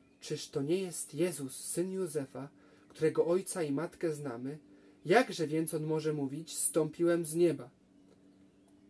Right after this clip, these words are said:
Niewiara. Wtedy Jezus im odpowiedział: "Nie szemrajcie między sobą. Nikt nie może przyjść do mnie, jeśli go nie pociągnie mój Ojciec, który mnie posłał,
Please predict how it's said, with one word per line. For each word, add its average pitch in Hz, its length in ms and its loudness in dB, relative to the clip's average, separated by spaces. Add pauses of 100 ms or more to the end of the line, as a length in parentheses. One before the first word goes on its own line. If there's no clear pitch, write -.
(760)
Niewiara. 131 540 -6 (1400)
Wtedy 147 260 0
Jezus 151 460 0
im 135 120 -2
odpowiedział: 131 720 -8 (880)
"Nie 160 120 -4
szemrajcie 165 680 0
między 139 340 -6
sobą. - 420 -6 (1200)
Nikt 214 360 -2
nie 180 120 4
może 185 280 2
przyjść 160 480 -4
do 170 200 6
mnie, 165 380 -2 (220)
jeśli 143 320 -8
go 156 160 4
nie 156 140 -2
pociągnie 147 560 -6
mój 139 240 -4
Ojciec, 143 440 -8 (680)
który 151 280 -6
mnie 139 180 -4
posłał, 139 560 -14